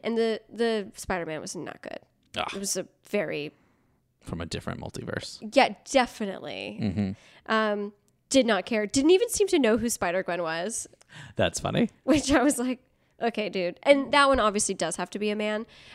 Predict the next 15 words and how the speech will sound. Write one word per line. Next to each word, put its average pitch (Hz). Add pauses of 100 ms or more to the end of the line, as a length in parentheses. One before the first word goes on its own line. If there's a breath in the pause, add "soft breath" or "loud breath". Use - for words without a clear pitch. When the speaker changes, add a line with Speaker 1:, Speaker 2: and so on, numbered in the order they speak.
(120)
Speaker 1:
Uh, 202
that's 202
something 202
interesting 185
to 208
me 185
is 185
not 170 (100)
every 180
character 170
is 165 (1000)
what 196
you, 180
you 190
know. 151